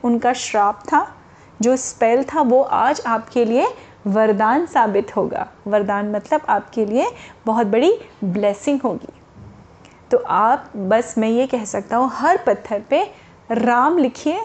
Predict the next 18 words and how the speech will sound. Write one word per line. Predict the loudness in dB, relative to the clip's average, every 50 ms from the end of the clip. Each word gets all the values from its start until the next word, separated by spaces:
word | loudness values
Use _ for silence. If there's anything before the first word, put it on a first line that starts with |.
| -10 -14 -20 -20 -14 -2 0
और | 2 2 2 2
वो | 2 2 4 2 2 0 -4 -10 -8 -2 2
नल | 2 4 4 4 4 2 2
और | 2 2 0 2
नील | 2 2 2 2 2 0 0 -2
के | -2 -2 -2 -2
हाथ | -2 -4 -4 -4 -4 -4 -4 -4
में | -2 -2 0
दे | 0 0 0
दीजिए। | -2 -2 -4 -4 -4 -4 -6 -6 -8 -16 -20 -20 -20 -14 -2 0
वो | 0 2
जैसे | 2 2 0 0 0 0 0 2
ही | 2 2
समुद्र | 0 0 0 0 0 0 -2 -4
के | -4 -2 -2 -2
पानी | 0 -2 -2 -2 0 0 -2 0 0 0
में | 0
रखेंगे | 0 -2 -4 -4 -4 -4 -2 -2 -2 -2